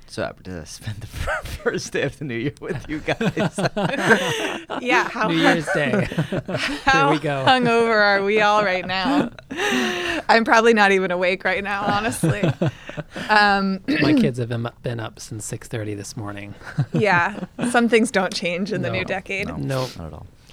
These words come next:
Speaker 2: All right, well, let's talk about food because I don't know about you guys, but, like, I'm kind of ready for some healthy-ish cooking, uh, this, about this time of year.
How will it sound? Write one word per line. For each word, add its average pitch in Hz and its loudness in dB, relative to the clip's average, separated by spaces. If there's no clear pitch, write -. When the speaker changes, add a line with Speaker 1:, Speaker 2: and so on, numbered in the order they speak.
Speaker 2:
All 247 6
right, 277 2
well, 233 2
let's 254 0
talk 330 0
about 359 0
food 190 0
because 190 -2
I 196 2
don't 240 2
know 247 2
about 220 0
you 196 -2
guys, 180 0
but, 185 -6
like, 175 -2
I'm 185 -4
kind 180 -6
of 170 -8
ready 175 -2
for 170 -4
some 170 -6
healthy-ish 180 -6
cooking, 185 -8
uh, 175 0
this, - -10
about 175 -2
this - -12
time 175 -8
of 175 -8
year. 175 -4